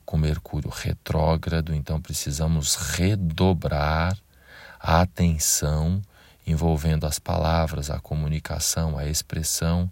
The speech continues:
Esta é uma semana delicadíssima, é a semana em que há a possibilidade de aquilo que eu anunciei tempos atrás,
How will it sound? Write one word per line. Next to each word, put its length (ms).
Esta 280
é 20
uma 140
semana 440
delicadíssima, 1500
é 80
a 100
semana 480
em 120
que 340
há 260
a 160
possibilidade 1120
de 840
aquilo 400
que 120
eu 80
anunciei 600
tempos 400
atrás, 760